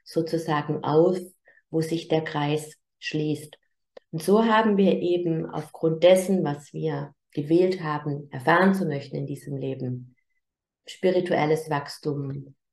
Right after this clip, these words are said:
Vergebung, Mitgefühl, was auch immer wir gewählt haben zu erfahren, uns Eltern ausgesucht, ja, einen Ahnenkreis ausgesucht, der uns entsprechend prägt,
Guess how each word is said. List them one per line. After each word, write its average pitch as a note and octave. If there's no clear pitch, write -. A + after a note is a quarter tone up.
Vergebung, D#3+
Mitgefühl, D#3+
was E3
auch F#3+
immer E3+
wir D#3
gewählt D#3
haben D#3
zu -
erfahren, D#3
uns F3
Eltern F#3+
ausgesucht, -
ja, D#3+
einen D#3
Ahnenkreis D#3+
ausgesucht, C#3+
der C3+
uns D#3+
entsprechend D#3+
prägt, D#3+